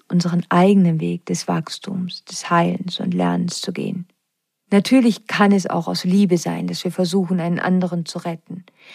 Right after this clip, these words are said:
Aber wenn wir davon ausgehen, dass wir besser als der andere wissen, was er oder sie brauchen, um zu heilen oder was sie jetzt am besten tun sollten, gehen wir ja im Grunde davon aus,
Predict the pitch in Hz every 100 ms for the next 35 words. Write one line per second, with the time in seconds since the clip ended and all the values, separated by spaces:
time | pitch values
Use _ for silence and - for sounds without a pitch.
0 | - - 196 214 196 247 294 254 220 196
1 | - 190 214 214 - - - 170 180 196
2 | 190 - 247 269 208 180 170 - - -
3 | 226 254 220 180 208 220 180 170 170 -
4 | 214 226 202 180 190 180 185 214 233 196
5 | 160 165 190 180 277 277 233 180 175 180
6 | - - - 196 185 214 208 202 196 190
7 | - 185 - 311 277 214 190 185 180 190
8 | - - - _ _ 190 208 220 196 175
9 | - 185 220 214 196 190 185 - 175 208
10 | 220 -